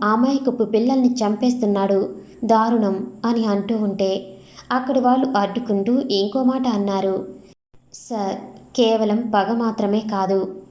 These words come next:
అందులో వాడికి లాభం ఉంది" అని షాక్ ఇచ్చారు. అప్పటి వరకు మౌనంగా ఉన్న కళ్యాణ్ సీరియస్గా, "ఏంటా లాభం?" అన్నాడు. "సార్,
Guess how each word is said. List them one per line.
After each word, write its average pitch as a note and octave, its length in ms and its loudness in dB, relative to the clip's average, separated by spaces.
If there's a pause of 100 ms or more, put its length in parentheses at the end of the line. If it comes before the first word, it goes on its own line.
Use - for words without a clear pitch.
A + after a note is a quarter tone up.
అందులో G#3 380 2
వాడికి G3+ 300 0
లాభం G3+ 360 0
ఉంది" G3+ 360 0
అని G3+ 220 -2
షాక్ G3+ 400 -4
ఇచ్చారు. F#3+ 640 -2 (480)
అప్పటి A#3+ 320 0
వరకు C#4+ 300 0
మౌనంగా B3 560 2
ఉన్న G3+ 280 0
కళ్యాణ్ G3+ 480 -2
సీరియస్గా, G3 840 -2 (300)
"ఏంటా G3+ 320 -2
లాభం?" G3+ 400 0 (240)
అన్నాడు. G3 540 0 (600)
"సార్, F#3+ 420 0